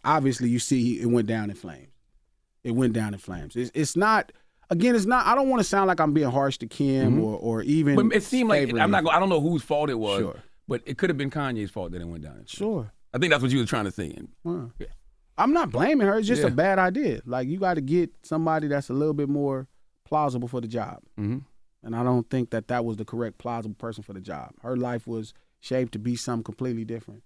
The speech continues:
Speaker 1: But I, again, sometimes, like, ever since I've been talking about the song, it's been more or less about Kim Kardashian, my like or dislike for Kim Kardashian, and that's just not true. I love Kim Kardashian.
Speaker 2: Mm-hmm.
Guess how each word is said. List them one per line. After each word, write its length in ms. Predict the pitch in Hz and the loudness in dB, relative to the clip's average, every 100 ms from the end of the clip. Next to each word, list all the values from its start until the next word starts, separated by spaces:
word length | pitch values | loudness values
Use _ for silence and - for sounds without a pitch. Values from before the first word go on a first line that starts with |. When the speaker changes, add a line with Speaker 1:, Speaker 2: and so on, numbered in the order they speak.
| _ _ _ _ _ _ | _ _ _ _ _ _
Speaker 1:
But 120 | 180 233 | 2 4
I, 120 | 247 | 4
again, 360 | 190 185 269 226 | 2 4 4 4
sometimes, 440 | 233 233 240 214 196 | 4 2 2 2 0
like, 160 | 160 - | -4 -2
ever 180 | 208 226 | 2 4
since 180 | 220 196 | 4 4
I've 100 | 170 | 2
been 80 | 160 | 2
talking 180 | 190 | 2
about 140 | 165 139 | 2 0
the 60 | |
song, 280 | 135 185 170 | 0 2 4
it's 80 | 151 | 2
been 180 | 151 139 | 2 4
more 280 | 131 165 143 | 4 4 4
or 20 | |
less 260 | 147 160 | 2 -2
about 380 | 135 123 127 110 - - _ _ _ | -2 -2 -2 -2 -10 -20 _ _ _
Kim 260 | - 190 165 | 0 2 4
Kardashian, 640 | 170 143 139 147 135 131 | 2 2 2 0 0 0
my 180 | 113 139 | 0 2
like 320 | 135 135 135 117 | 2 2 0 -2
or 120 | 110 | -2
dislike 480 | 120 139 123 120 - | 0 0 0 -2 -4
for 80 | |
Kim 320 | 104 - 139 120 | -10 -6 -6 -4
Kardashian, 540 | 113 113 190 254 160 | -6 -2 -2 -2 -2
and 120 | 151 | -2
that's 160 | 160 160 | -2 -4
just 180 | 160 160 | -6 -4
not 200 | 156 - | -4 -4
true. 200 | 233 147 | -4 -2
I 100 | 170 | 0
love 400 | 160 180 202 180 | 2 2 2 0
Kim 240 | 160 127 | -4 -4
Kardashian. 600 | 117 101 98 95 - - - | -4 -8 -8 -12 -16 -16 -8
Speaker 2:
Mm-hmm. 220 | 98 | -6